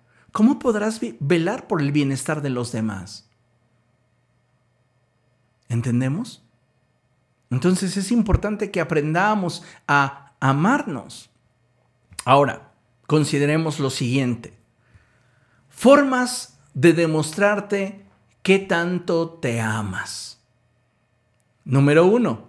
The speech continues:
vamos a hablar de algunas formas en las cuales podemos demostrarnos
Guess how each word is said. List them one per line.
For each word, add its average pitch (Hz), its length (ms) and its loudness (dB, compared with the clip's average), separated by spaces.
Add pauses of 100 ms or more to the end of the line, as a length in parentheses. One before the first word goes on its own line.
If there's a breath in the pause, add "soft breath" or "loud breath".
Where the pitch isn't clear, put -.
(320)
vamos 185 320 -2
a 208 40 -2
hablar 151 300 0
de 139 260 0 (140 loud breath)
algunas 135 680 0
formas 117 420 -4
en 117 80 -4
las 113 160 -6
cuales 127 380 -2
podemos 123 400 -4
demostrarnos 147 800 -2